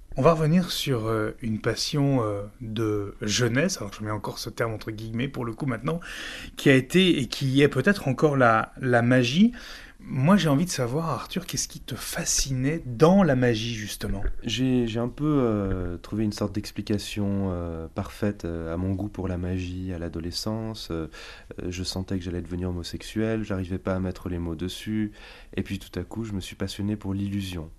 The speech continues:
Speaker 2: Je me suis passionné pour l'illusion. Et puis, euh, euh, mes parents me demandaient de leur présenter des illusions.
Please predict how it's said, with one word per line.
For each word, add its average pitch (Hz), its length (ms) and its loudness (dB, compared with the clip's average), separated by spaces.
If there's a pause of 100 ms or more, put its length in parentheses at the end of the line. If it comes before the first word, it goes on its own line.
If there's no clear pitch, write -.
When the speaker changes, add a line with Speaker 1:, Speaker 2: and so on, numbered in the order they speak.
(720)
Speaker 2:
Je - 80 -20
me 98 60 -8
suis - 120 -10
passionné 92 460 -6
pour 87 160 -8
l'illusion. 87 640 -6 (800)
Et 104 80 -4
puis, 117 400 -4
euh, 87 260 0 (460)
euh, 50 140 -6
mes 92 140 -2
parents 101 280 -4
me 104 120 0
demandaient 101 480 -2
de 107 80 -8
leur 104 120 -6
présenter 101 420 -4
des 92 220 -6
illusions. 87 460 -8